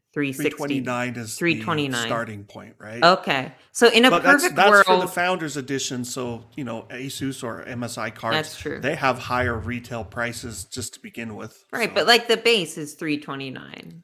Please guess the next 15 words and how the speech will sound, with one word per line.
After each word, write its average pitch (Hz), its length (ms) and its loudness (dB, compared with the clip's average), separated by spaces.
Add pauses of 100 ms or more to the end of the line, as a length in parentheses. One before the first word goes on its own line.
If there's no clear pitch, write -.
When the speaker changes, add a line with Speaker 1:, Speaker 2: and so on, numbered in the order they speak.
(160)
Speaker 2:
Yeah, 110 300 -4
and 123 100 -4
there 160 140 0
is, 208 260 0
there 160 180 -4
is 202 200 -2
no 208 140 -2
Founders 170 440 -6
Edition 147 400 -8
for 131 300 -6
the 123 200 -8
twenty 123 360 -10
sixty 123 380 -12
twelve 110 320 -12
gigabyte. 101 420 -14